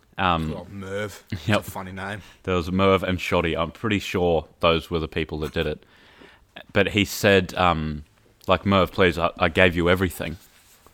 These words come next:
Speaker 2: Right, that's what six nine
Speaker 1: And
Speaker 2: said.
Speaker 1: Yeah.
Speaker 2: Right.
Speaker 1: Which is, like, quite, quite sad that he was put in that position where to be able to have the career, he literally just has to, like, give these people anything that they want.
Speaker 2: Yeah.
Speaker 1: Like, that's, he's a bit of a cuck.
Speaker 2: He's,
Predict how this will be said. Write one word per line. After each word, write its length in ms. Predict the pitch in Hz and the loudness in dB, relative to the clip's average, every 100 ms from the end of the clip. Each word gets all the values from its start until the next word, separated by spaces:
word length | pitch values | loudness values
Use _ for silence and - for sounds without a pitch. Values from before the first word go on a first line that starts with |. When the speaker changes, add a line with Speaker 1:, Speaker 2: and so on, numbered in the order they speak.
| - | -18
Speaker 2:
Right, 200 | 98 85 | -18 -18
that's 140 | 98 | -16
what 120 | 104 | -16
six 320 | - - 101 - | -14 -14 -10 -6
nine 140 | 90 | -4
Speaker 1:
And 240 | 90 90 | -6 -12
Speaker 2:
said. 220 | - 85 80 | -16 -16 -6
Speaker 1:
Yeah. 200 | 95 78 - _ _ _ _ - | 0 0 -2 _ _ _ _ -20
Speaker 2:
Right. 140 | 85 - _ | -20 -20 _
Speaker 1:
Which 180 | 104 101 | -6 -2
is, 260 | 101 - - | -4 -4 0
like, 200 | 87 - | 0 0
quite, 300 | - 78 - _ - _ _ _ _ _ _ _ | -2 -2 -2 _ -20 _ _ _ _ _ _ _
quite 240 | - 104 92 | 4 6 6
sad 260 | 101 87 | 6 4
that 100 | 82 | 4
he 40 | 82 | -4
was 100 | - | -4
put 180 | 98 | -4
in 60 | 82 | -2
that 160 | 82 - | -2 -2
position 400 | 87 85 - 78 | -4 -4 -4 -6
where 220 | 76 73 - - | -4 -4 -8 -16
to 320 | - 101 87 - _ - | -4 0 0 -2 _ 0
be 80 | |
able 140 | 104 98 | 4 4
to 40 | |
have 260 | 85 107 92 | 4 2 2
the 60 | 90 | 0
career, 340 | - 95 87 | -2 2 2
he 100 | 78 | 2
literally 320 | 85 82 - 82 | -2 -4 -6 -6
just 100 | 78 | -4
has 160 | 82 | -4
to, 120 | - 80 - | -4 -8 -6
like, 140 | 87 65 - | -6 -6 -8
give 180 | - 92 | -4 -2
these 160 | 85 82 | -2 -4
people 300 | - 78 80 | -6 -6 -4
anything 340 | 80 78 80 78 | -4 -4 -6 -8
that 60 | |
they 120 | 78 73 | -6 -4
want. 260 | 80 73 - - | -4 -6 -8 -18
Speaker 2:
Yeah. 180 | 98 80 - _ - | -18 -18 -18 _ -10
Speaker 1:
Like, 200 | 80 - | -10 -6
that's, 300 | 92 - - | -6 -8 -12
he's 120 | 90 85 | -6 -2
a 20 | |
bit 100 | 95 | -2
of 60 | 80 | -2
a 40 | |
cuck. 400 | - 85 78 - - _ _ _ _ _ _ _ - | -4 -2 -2 -4 -20 _ _ _ _ _ _ _ -10
Speaker 2:
He's, 260 | 147 180 | -8 -8